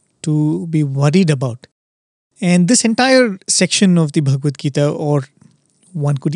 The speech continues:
even say the entire Bhagavad Gita itself, is about how to handle your sorrow, right? Because that is the most important technique to learn if we have to meander through this worldly life that we all are living.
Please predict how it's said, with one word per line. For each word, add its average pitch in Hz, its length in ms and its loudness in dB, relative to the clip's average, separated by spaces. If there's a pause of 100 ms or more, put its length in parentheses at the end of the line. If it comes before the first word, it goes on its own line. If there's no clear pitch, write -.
even 170 320 2
say 160 220 0
the 151 140 -2
entire 156 340 2
Bhagavad 151 400 0
Gita 160 260 0
itself, 170 460 0
is 143 100 -2
about 147 380 0 (480)
how 165 280 -4
to 180 160 0
handle 175 640 2 (180)
your 151 220 0
sorrow, 135 420 0 (360)
right? 147 180 -4 (100)
Because 143 240 -8
that 147 180 -2
is 156 220 0
the 202 200 2
most 190 340 4
important 160 560 0 (240)
technique 220 480 -2
to 190 100 4
learn 170 440 2
if 156 180 -6
we 156 120 2
have 151 240 0
to 160 120 2
meander 151 440 2
through 147 300 -2
this 139 260 -4
worldly 139 280 -2
life 135 260 -2
that 131 180 -4
we 139 60 -6
all 143 180 -8
are 131 60 0
living. 143 340 0